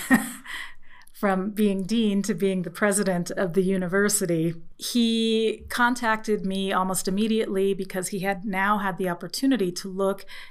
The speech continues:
at student outcomes in terms of career throughout the rest of campus. And he felt and feels that every student at the University of Utah deserves to have the kind of help and assistance that students in the business school are having with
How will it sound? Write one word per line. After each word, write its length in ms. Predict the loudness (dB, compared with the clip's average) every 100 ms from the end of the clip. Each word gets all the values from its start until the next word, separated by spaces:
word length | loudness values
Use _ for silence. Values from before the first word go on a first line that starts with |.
| -8
at 160 | -4
student 420 | -2 0 2 2 2
outcomes 760 | 0 0 0 0 0 0 -4
in 200 | -2 -4
terms 380 | -2 -4 -4 -4
of 140 | -6
career 640 | -6 -4 -2 0 0 -2 -6 -10
throughout 300 | -6 -2 -2
the 80 | -2
rest 260 | -4 -4 -6
of 100 | -6
campus. 640 | -2 -2 -2 -4 -4 -4
And 220 | -2 -2 -2
he 140 | -6
felt 260 | 0 0 0
and 200 | 0 0
feels 520 | 0 0 0 2 0
that 240 | 0 -2 -2
every 380 | 0 0 0 -2
student 420 | -2 0 0 0
at 100 | -2
the 80 | -2
University 520 | -2 -2 -2 -4 -2
of 120 | -4
Utah 480 | -2 -2 -2 -2 -2
deserves 540 | -2 -4 -4 -4 -4 -6
to 80 | -4
have 260 | -4 -4
the 80 | -6
kind 400 | -8 -4 -2 -2
of 100 | -2
help 260 | -2 -4 -2
and 100 | -4
assistance 760 | -2 -2 -2 -2 -2 -2 -4
that 200 | -4 -2
students 360 | 0 0 0 0
in 120 | -2
the 60 | -2
business 380 | -2 0 0 0
school 440 | 0 0 2 0
are 120 | -2 -4
having 560 | -2 -2 -2 -4 -6
with 520 | -4 -4 -2 -2 -2